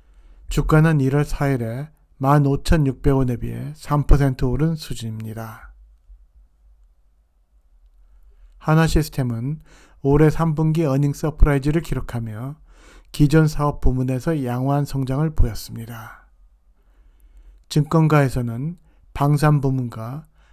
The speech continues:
아이씨티 부분 성장모델이 견고할 것으로 내다보고 있습니다.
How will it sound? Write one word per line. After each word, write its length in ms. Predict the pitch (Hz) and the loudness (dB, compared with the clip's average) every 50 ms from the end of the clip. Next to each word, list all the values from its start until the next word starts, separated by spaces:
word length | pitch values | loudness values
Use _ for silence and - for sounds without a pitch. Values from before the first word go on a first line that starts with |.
| _ - - | _ -16 -8
아이씨티 540 | - 135 139 147 147 - - - - 156 143 | -2 0 0 0 2 0 0 0 0 0 -2
부분 280 | 135 127 123 147 160 | -2 -2 -2 -2 -2
성장모델이 840 | 156 - - 165 165 156 165 160 151 139 127 123 120 131 131 156 156 156 | 0 0 0 -2 0 0 0 0 0 -2 -2 -4 -4 -2 -2 -2 -4 -4
견고할 540 | - - 127 131 131 127 131 131 127 - | -4 -4 -4 -2 -2 -2 -2 -4 -4 -4
것으로 380 | - 131 117 - 139 147 165 160 | -6 -8 -6 -6 -4 -4 -4 -4
내다보고 560 | 127 123 120 120 120 113 - 127 123 147 151 | -4 -4 -4 -4 0 2 2 2 2 0 -2
있습니다. 840 | 123 - - - 113 113 110 104 117 117 117 110 - - _ _ | -4 -4 -8 -12 -12 -12 -12 -14 -14 -16 -16 -18 -20 -20 _ _